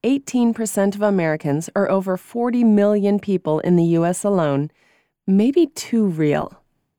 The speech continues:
We can certainly feel anxiety in the gut, but can changes to the gut biome actually affect anxiety? gaba,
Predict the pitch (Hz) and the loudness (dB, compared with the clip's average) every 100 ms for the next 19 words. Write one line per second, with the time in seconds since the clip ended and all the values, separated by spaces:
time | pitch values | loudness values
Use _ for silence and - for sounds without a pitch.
0 | _ _ _ _ - 240 240 247 - - | _ _ _ _ -2 0 4 2 2 -2
1 | 285 - 277 285 269 - 220 214 208 208 | -2 2 2 2 0 0 0 2 0 -2
2 | 196 170 170 180 - 175 170 165 139 135 | 0 0 0 -2 -2 -2 -2 -2 -6 -8
3 | _ _ _ _ _ _ 208 202 226 214 | _ _ _ _ _ _ -4 0 0 0
4 | 240 254 254 262 - 220 208 202 196 185 | 2 2 2 -2 -4 -4 0 2 0 -2
5 | 170 170 196 202 220 - 180 185 - 196 | -2 0 0 0 0 -2 -6 -6 -6 -4
6 | 185 175 170 - 165 185 _ - 240 233 | -2 -4 -6 -8 -8 -8 _ -6 -2 -2
7 | 254 247 247 262 285 _ _ _ _ _ | -2 -2 -2 -2 -4 _ _ _ _ _
8 | _ _ - 175 151 143 | _ _ -4 -2 -2 -4